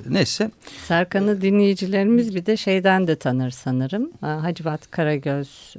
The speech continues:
Speaker 2: e, var, e, oyunu.
Speaker 1: Evet, onun
Speaker 2: E,
Speaker 1: yaratıcısı.
Speaker 2: evet. Bir de, e, Öyle Bir Geçer Ki Zaman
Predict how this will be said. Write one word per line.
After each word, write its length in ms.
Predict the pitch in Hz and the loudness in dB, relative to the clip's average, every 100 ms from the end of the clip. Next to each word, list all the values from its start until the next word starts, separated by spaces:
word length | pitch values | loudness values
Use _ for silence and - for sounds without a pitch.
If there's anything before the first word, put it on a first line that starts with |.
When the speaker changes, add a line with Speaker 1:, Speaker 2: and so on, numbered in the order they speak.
| - | -8
Speaker 2:
e, 300 | 131 123 139 | -6 -6 -4
var, 460 | 139 180 - - - | -2 -2 -6 -10 -8
e, 40 | 139 | -6
oyunu. 680 | 139 - 151 143 139 135 190 | -6 -4 -4 -2 -2 0 2
Speaker 1:
Evet, 280 | 104 90 - | 2 0 -2
onun 320 | 110 110 101 | 0 0 0
Speaker 2:
E, 40 | |
Speaker 1:
yaratıcısı. 360 | 95 87 95 160 | -2 -4 -4 -2
Speaker 2:
evet. 320 | 147 143 151 - - - - - | 0 0 -2 -8 -18 -16 -10 0
Bir 240 | 185 180 | 0 2
de, 80 | 202 233 262 - - - | 2 4 2 -2 -6 -6
e, 40 | 185 | 0
Öyle 280 | 196 208 202 | 2 2 2
Bir 120 | 214 | 0
Geçer 500 | 190 196 - 202 202 | 0 -4 -2 -2 -2
Ki 200 | 190 185 | -2 -4
Zaman 580 | 160 165 175 185 180 156 | -2 -2 0 0 0 -4